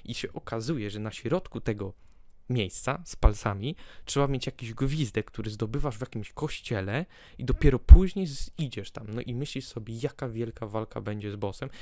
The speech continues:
Ja tak przynajmniej myślałem. Z tego powodu pojawiało mi się na przykład ten punkt tam, że można przyzwać.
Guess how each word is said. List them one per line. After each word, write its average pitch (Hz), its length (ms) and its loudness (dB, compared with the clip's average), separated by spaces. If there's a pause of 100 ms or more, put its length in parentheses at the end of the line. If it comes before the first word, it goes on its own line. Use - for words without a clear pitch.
(100)
Ja 120 100 2
tak - 200 -8
przynajmniej 104 500 -4
myślałem. 104 600 -4 (600)
Z - 160 -8
tego 131 280 2
powodu 113 1200 4 (640)
pojawiało 131 420 6
mi 120 80 -2
się - 120 -10
na 113 80 -4
przykład - 300 -8
ten 104 240 -6 (160)
punkt 127 300 4
tam, 107 180 -6
że 104 80 -6
można 104 280 -6
przyzwać. 123 720 -4